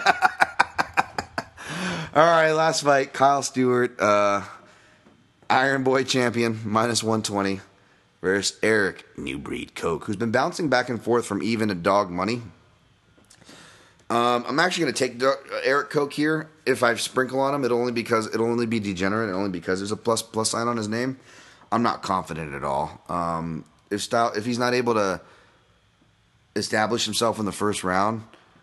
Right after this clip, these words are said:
it feels like Eric Coke ends up fighting the other guy's fight. Um, and even though Kyle Stewart, he, he seems to be, you know,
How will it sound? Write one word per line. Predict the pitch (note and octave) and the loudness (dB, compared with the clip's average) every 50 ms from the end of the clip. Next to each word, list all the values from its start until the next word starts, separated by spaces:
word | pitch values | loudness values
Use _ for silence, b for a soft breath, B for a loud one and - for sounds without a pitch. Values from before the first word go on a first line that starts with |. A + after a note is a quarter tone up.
| B _ _ | B _ _
it | F2+ F#2 | -10 -4
feels | G2+ A2+ A2 G2+ | 0 0 0 2
like | G2+ G#2 - - - | 0 -2 -2 0 0
Eric | G2+ G2+ E2+ - - | 0 0 0 -2 -2
Coke | G#2 G#2 G2 - | 0 0 0 0
ends | G2+ G2 F#2+ F#2 | -2 -2 -2 -2
up | E2 - | -2 -2
fighting | - F#2+ F#2 F#2 | -2 -2 0 0
the | F#2 F2+ | -2 -2
other | E2+ F#2 | -2 -2
guy's | E2+ F2+ F2 E2+ - | 0 0 0 -2 -2
fight. | - D#2+ E2+ G2+ A2+ - - - _ _ _ _ _ _ _ _ _ | -2 -2 -2 -2 -2 -4 -10 -20 _ _ _ _ _ _ _ _ _
Um, | F2 F#2 F2 D#2 D2 C2+ C#2 C#2+ C#2+ C#2 - - _ _ | -8 -6 -4 -4 -4 -4 -4 -6 -6 -8 -12 -18 _ _
and | - F2+ F2+ E2+ E2+ E2+ E2+ F2 E2+ - - - | -6 -4 -2 -2 -2 -4 -4 -6 -8 -10 -10 -6
even | - A2+ A2+ G#2+ A2 G#2+ | -4 -4 -2 -2 -2 0
though | G#2 G2 G2 | 0 -2 0
Kyle | - A2 G#2 G#2 G2+ | 0 2 2 2 0
Stewart, | - - - A2 A2 G#2+ G2+ - - - _ _ _ B B B B B B B B B B B B B _ _ _ _ _ _ _ _ _ _ _ _ _ _ _ _ _ _ _ _ - | -2 -2 -2 0 0 0 -2 -4 -10 -18 _ _ _ B B B B B B B B B B B B B _ _ _ _ _ _ _ _ _ _ _ _ _ _ _ _ _ _ _ _ -4
he, | A#2+ A2+ E2 G#2 | -4 -4 -2 -2
he | G#2+ A#2 A2 | -2 -2 -2
seems | A#2 B2+ B2 A#2 A2 | -2 -2 -2 -4 -4
to | A2 | -4
be, | A2+ A#2 | -4 -2
you | A#2 A2+ A2+ G2+ A2+ | 0 0 0 0 0
know, | A2 G2+ D#2+ | 0 -2 -4